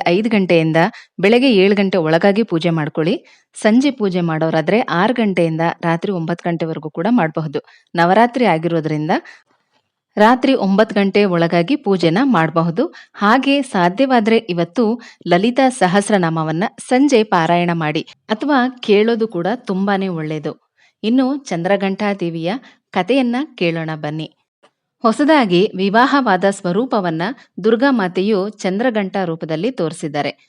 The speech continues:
ಹಿಮವಂತ ಹಾಗೂ ಮೈನಾದೇವಿಯ ಪುತ್ರಿಯಾಗಿ ಜನಿಸಿದ ಪಾರ್ವತಿಯು ಶಿವನನ್ನ ಪಡೆಯಲು ಕಠಿಣ ತಪಸ್ಸನ್ನ ಕೈಗೊಳ್ತಾರೆ.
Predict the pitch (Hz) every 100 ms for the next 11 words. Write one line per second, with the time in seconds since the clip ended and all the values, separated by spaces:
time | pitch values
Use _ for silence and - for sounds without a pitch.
0 | _ _ - 196 220 254 254 247 254 220
1 | 180 156 156 247 - 170 170 196 247 214
2 | 202 202 202 202 170 185 180 165 175 160
3 | 165 165 165 160 160 170 175 175 165 269
4 | - _ _ _ - 254 302 311 269 254
5 | 190 165 160 156 208 - _ _ 180 180
6 | 247 247 247 151 240 - 185 156 208 175
7 | 156 147 156 147 - _ _